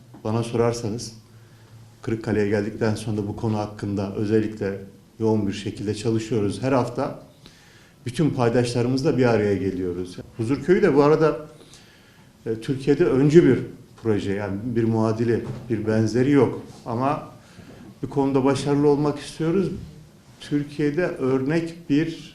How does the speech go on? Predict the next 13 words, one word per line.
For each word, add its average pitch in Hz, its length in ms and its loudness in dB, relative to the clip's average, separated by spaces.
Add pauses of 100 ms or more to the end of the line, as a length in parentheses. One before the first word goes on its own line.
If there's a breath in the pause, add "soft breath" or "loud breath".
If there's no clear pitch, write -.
(140)
e, 101 260 -2 (160)
proje, 123 400 2
or-, 135 400 -2
örnek 127 380 -2
bir 120 180 -2
program, 120 500 0 (100)
örnek 123 360 -4
bir 113 60 -6
rehabilite-, 120 680 -2 (420 loud breath)
rehabilitasyon 120 840 0
merkezi 113 600 0 (600 loud breath)
olabilir. 120 520 4 (800 loud breath)
E, 98 600 -4